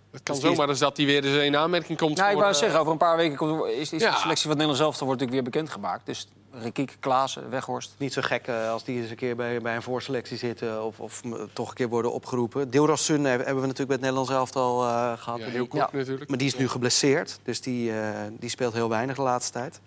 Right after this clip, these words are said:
Speaker 2: Ehm, ja, verder, kijk, Jetro Willems is natuurlijk een ander verhaal. Die zei van, "Ik wil graag weer bij het Nederlands elftal komen," maar dat was meer een doelstelling.
Speaker 3: Ja.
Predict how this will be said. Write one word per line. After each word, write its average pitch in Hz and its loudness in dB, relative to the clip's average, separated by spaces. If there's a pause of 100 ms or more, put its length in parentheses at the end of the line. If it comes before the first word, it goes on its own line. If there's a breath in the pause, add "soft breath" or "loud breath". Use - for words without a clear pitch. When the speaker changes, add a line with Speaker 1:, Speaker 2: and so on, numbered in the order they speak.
(960 loud breath)
Speaker 2:
Ehm, 98 -8 (800 soft breath)
ja, 95 -2
verder, - -2 (180)
kijk, 101 -4
Jetro 110 0
Willems 113 -4
is 120 -8
natuurlijk 113 -8
een - -6
ander 123 -4
verhaal. 104 -4
Die 113 -10
zei 107 -6
van, 113 -8
"Ik 110 -10
wil 113 -4
graag - -8
weer 123 -6
bij 127 -8
het 123 -6
Nederlands 123 -2
elftal 135 0
komen," 113 -2
maar 117 -2
dat 117 -2
was 113 -2
meer 123 2
een 123 2
doelstelling. 135 -4
Speaker 3:
Ja. 147 -6